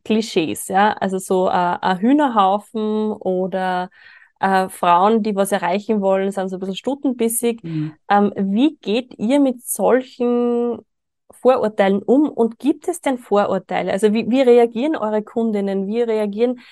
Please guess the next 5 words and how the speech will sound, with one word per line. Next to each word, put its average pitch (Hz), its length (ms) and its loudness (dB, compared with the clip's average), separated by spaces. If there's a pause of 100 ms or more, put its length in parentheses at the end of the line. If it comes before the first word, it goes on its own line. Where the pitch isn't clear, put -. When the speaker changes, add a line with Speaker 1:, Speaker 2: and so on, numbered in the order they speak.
(220)
Speaker 1:
vielleicht 214 400 -4
auch - 140 -6
MitbewerberInnen 190 2000 -2
auf 175 220 -6
euch? 180 480 -8